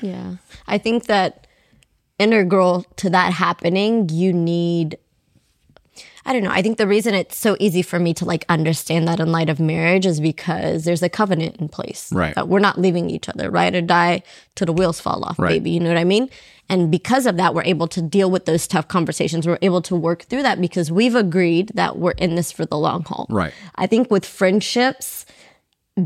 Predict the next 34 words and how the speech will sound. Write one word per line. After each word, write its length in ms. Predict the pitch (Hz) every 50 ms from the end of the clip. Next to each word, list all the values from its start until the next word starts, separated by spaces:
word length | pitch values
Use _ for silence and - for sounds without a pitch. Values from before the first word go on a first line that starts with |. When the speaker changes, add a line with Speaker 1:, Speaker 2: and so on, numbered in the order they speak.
| 143 - - _ _ _ _ _
Speaker 1:
maybe 260 | - 196 208 208 220 220
in 80 | 214
my 140 | 202 190 185
mind, 260 | 180 180 180 185 185
because 260 | 175 180 - 196 170
I 120 | 175 180 185
view 340 | 165 139 135 170 180 175 170
them 220 | 160 175 170 -
as, 220 | - 175 175 165 170
like, 160 | 180 175 -
voluntary, 1080 | 170 151 143 180 175 175 175 - 180 160 180 170 - - - - - - - 110 -
right? 300 | - 175 180 180 - -
Where, 180 | - 185 - -
and 120 | - 190 185
I'm 140 | - 190
not 120 | 190 190 190
saying 200 | - 170 165 170
that 100 | 175 170
our 60 | 160
marriage 220 | 165 170 180 170
is 140 | 180 175 170
involuntary. 540 | 190 233 226 - - - 196 - - - - _ _
That's 240 | - - - -
not 120 | - - - -
what 100 | - -
I'm 80 | - 180
saying, 260 | - - - - -
guys. 240 | - - - 214 - - - - _ _
Speaker 2:
I 80 | 113
got 200 | 110 90 113 - 95
what 120 | 95 92 -
you 100 | 403 - 90
meant. 240 | 80 73 73 - -
Okay. 340 | - - - - 403 -